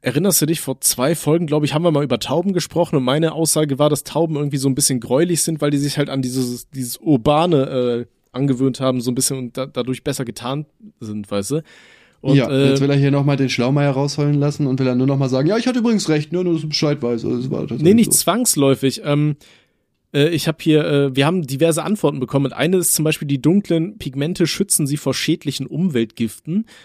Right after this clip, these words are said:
Speaker 1: Das si-, äh, sichere ihr Überleben im urbanen Raum. Äh, dann
Speaker 2: Hm.
Speaker 1: feiert der Mann übrigens auch unseren Podcast, hat Podcast
Speaker 2: Oh,
Speaker 1: mit K
Speaker 2: schön.
Speaker 1: geschrieben, fünf Sterne gegeben und er würde gern anonym bleiben und anonym mit Ü.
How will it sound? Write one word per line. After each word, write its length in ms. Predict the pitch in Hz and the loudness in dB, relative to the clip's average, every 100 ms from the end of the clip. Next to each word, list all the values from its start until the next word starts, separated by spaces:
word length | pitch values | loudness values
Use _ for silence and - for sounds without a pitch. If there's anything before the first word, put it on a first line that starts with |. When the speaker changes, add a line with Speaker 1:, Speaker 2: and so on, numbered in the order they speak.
| _ - | _ -6
Speaker 1:
Das 200 | 135 - | -2 0
si-, 280 | 147 175 254 | 0 -2 2
äh, 140 | 143 | 2
sichere 380 | 117 165 196 156 | 2 0 0 -2
ihr 200 | 156 139 | -2 -6
Überleben 500 | 143 127 120 143 143 | -2 -2 2 0 -2
im 140 | 127 | -6
urbanen 500 | - 123 110 117 117 | -6 -6 -4 -4 -4
Raum. 420 | 101 101 104 98 - _ _ - _ _ - | -4 -4 -4 -4 -12 _ _ -20 _ _ -4
Äh, 160 | 131 | 0
dann 200 | 131 143 | 2 0
Speaker 2:
Hm. 140 | 143 185 123 | -2 -6 -2
Speaker 1:
feiert 300 | 151 180 175 | 0 2 2
der 60 | |
Mann 200 | 156 160 | 0 0
übrigens 280 | 185 139 151 | -2 -4 -2
auch 120 | 147 143 | -4 -4
unseren 320 | 131 120 107 | -4 -6 -4
Podcast, 600 | - - - 170 202 - | -8 -8 -6 -2 -2 -4
hat 100 | - | -8
Podcast 540 | 143 - - 147 - | -8 -8 -8 -8 -4
Speaker 2:
Oh, 140 | 95 107 | -4 -4
Speaker 1:
mit 140 | 127 | -6
K 180 | - 127 | -4 -2
Speaker 2:
schön. 100 | 180 | 0
Speaker 1:
geschrieben, 460 | 185 - 175 190 202 | 0 -2 -2 -4 -4
fünf 280 | - 143 - | -2 -4 -2
Sterne 360 | - 156 180 | -2 0 0
gegeben 380 | 165 151 160 151 | -2 0 0 0
und 120 | 139 | -4
er 100 | 135 | -2
würde 200 | 135 139 | -2 0
gern 180 | 131 127 | 0 -2
anonym 480 | 127 127 123 160 196 | -2 -2 -2 -2 -2
bleiben 300 | 165 156 143 | 0 0 -2
und 120 | 127 | -4
anonym 380 | 120 113 110 120 | -4 -6 -6 -8
mit 180 | 104 - | -10 -6
Ü. 220 | 156 | -2